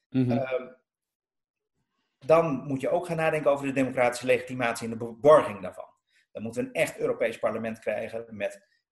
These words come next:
Speaker 2: bevoegdheden, met controles, eh, eh, met, met, eh, ik bedoel, dan kan het niet alleen maar vanuit de regeringsleiders gaan. Dan heb je echt een supranationale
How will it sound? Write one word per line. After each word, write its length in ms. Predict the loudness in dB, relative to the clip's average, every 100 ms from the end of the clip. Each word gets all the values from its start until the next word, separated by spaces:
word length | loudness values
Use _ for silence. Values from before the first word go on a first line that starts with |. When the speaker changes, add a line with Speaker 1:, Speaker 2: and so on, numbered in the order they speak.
| _
Speaker 2:
bevoegdheden, 600 | -6 -4 -2 0 0 0
met 160 | -6 -8
controles, 760 | -8 2 4 6 4 2 0 -2
eh, 560 | 2 2 2 -2 -4
eh, 80 | -4
met, 300 | -6 -8 -8
met, 240 | -12 -12 -10
eh, 100 | -12
ik 600 | -12 _ _ _ _ -4
bedoel, 200 | -4 2
dan 240 | 2 2
kan 140 | 4 4
het 140 | 4
niet 220 | 0 -2
alleen 320 | 0 4 4 2
maar 180 | -2 -2
vanuit 280 | -2 -2
de 60 | 0
regeringsleiders 640 | -2 -4 -6 -4 -4 -4 -6
gaan. 200 | -8 -6
Dan 100 | -6
heb 120 | -6
je 160 | -6
echt 280 | -2 -2 -2
een 80 | -8
supranationale 1200 | -6 -2 4 4 4 -4 -2 0 2 2 0 -6